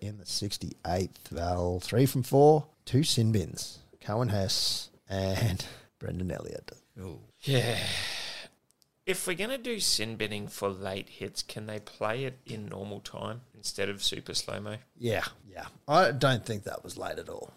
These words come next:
Speaker 1: compared
Speaker 3: You
Speaker 1: to
Speaker 3: even,
Speaker 1: some hits.
Speaker 3: and you even see him pull out of it as well. Hands are up,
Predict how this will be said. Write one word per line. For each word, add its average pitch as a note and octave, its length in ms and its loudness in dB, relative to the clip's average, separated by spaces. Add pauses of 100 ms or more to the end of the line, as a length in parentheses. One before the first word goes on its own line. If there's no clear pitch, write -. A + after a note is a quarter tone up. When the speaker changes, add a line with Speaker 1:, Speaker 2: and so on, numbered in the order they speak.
Speaker 1:
compared D#3+ 320 4
Speaker 3:
You - 60 4
Speaker 1:
to C3+ 40 10
Speaker 3:
even, C3+ 80 8
Speaker 1:
some C3+ 240 4
hits. F2 280 -4
Speaker 3:
and A#2 100 0
you A#2+ 100 0
even C3+ 320 2
see G#2+ 360 4
him G2+ 120 -4
pull G#2 300 -4
out G2 220 -2
of G2 100 -8
it G2 80 -6
as G2+ 160 -6
well. G2+ 240 -2
Hands G2+ 380 -6
are G2 120 -6
up, F#2+ 300 -4